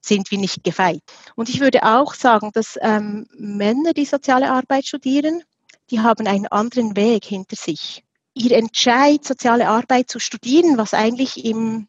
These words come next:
im Kontrast steht zum Männlichkeitsbild, das wir haben in einer patriarchalen Gesellschaft. Die Männer, ähm, haben eine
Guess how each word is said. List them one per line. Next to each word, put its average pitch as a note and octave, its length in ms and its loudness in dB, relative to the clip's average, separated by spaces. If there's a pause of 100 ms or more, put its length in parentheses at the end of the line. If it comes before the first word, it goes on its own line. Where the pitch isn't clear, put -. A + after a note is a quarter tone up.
(240)
im A#3 160 -2
Kontrast A#3 640 0
steht A#3 340 2
zum G3+ 340 -4
Männlichkeitsbild, C#4 960 0
das - 220 -4
wir D4 120 -4
haben C4 340 2
in A3+ 180 2
einer G3+ 260 -2
patriarchalen B3+ 640 0
Gesellschaft. C4+ 720 0
Die G3+ 80 2
Männer, A#3+ 340 2 (380)
ähm, A3 340 0
haben A3 340 0
eine G#3+ 540 0